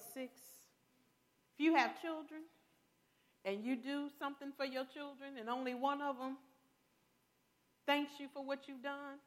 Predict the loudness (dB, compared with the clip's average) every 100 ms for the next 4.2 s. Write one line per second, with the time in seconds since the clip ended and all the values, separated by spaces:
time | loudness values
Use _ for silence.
0 | _ _ -16 -6 -4 2 2 2 -2 -4
1 | -4 0 0 0 -6 -6 -4 -6 -10 -20
2 | _ _ -12 -12 -8 -8 -8 -8 -8 -6
3 | -4 -2 -2 -4 -6 -4 -2 -2 -2 -10
4 | -10